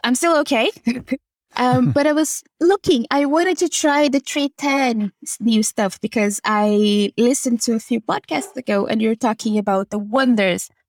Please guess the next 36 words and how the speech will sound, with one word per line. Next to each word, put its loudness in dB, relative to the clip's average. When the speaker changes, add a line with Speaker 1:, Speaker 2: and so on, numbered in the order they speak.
Speaker 1:
of -2
Python 0
three -2
ten. -2
And 2
I 2
was -2
like, -4
"Okay, 0
so -2
let's 0
update." -4
But -2
then 0
I 0
couldn't 0
find 0
the -4
best -4
way 2
to -4
update -2
from -2
three -2
seven -2
or, 0
let's -4
say, -2
three -6
six, -6
um, 0
to 0
three 0
ten. -2
Speaker 2:
Mm-hmm. -6
Speaker 1:
Um, -2